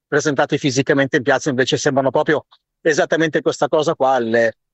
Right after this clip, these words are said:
eh, l'aspetto estetico, diciamo, richiama all'estrema destra, ma è un episodio di cui tutto il resto della piazza non si sta nemmeno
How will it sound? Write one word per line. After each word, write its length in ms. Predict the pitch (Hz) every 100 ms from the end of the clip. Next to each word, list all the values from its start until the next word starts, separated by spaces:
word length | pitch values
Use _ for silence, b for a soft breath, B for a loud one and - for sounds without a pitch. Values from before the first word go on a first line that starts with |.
| _
eh, 600 | 139 127 123 131 131 131
l'aspetto 500 | 135 135 127 151 131
estetico, 500 | 135 - 165 143 135
diciamo, 360 | 131 139 139 135
richiama 500 | 131 135 127 123 - _ -
all'estrema 540 | 143 147 - 151 143
destra, 400 | 127 120 - 135
ma 220 | 135 143
è 260 | 147 147 147
un 480 | 143 165 160 156 156
episodio 380 | 156 143 175
di 80 | 143
cui 160 | 131 160
tutto 260 | 208 -
il 80 | 156
resto 280 | 147 135 135
della 180 | 120 120
piazza 320 | 147 131 139
non 140 | 120
si 120 | 113 123
sta 200 | - 120
nemmeno 800 | 131 156 156 165 170 135 131